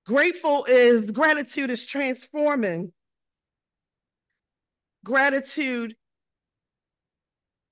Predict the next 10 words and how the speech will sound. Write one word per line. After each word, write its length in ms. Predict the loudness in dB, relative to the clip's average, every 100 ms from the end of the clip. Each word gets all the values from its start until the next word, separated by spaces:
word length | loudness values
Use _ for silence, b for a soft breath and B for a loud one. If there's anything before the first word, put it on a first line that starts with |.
| _ -6
physio-, 680 | -4 -2 0 2 2 0 -4
phys-, 480 | -6 -6 -6 -10 -8
physiologically 1160 | -6 -2 -2 0 0 0 -4 -6 -6 -6 -8 _ _ _ _ -6
increases 1400 | -6 -6 -8 -6 -4 -6 -8 -4 -2 -2 -2 -4 -10 _ _ _ _ -6
oxytocin, 1160 | -6 -6 -14 -14 -8 -8 -8 -10 -14 -14 -16 -20 _ _ _ _ _ _ _ _ _
which 240 | -4 -2 0
is 180 | -2 0
a 80 |
bonding 560 | 2 4 4 4 2 0
hormone. 800 | 0 -2 -2 -4 -4 -6 -10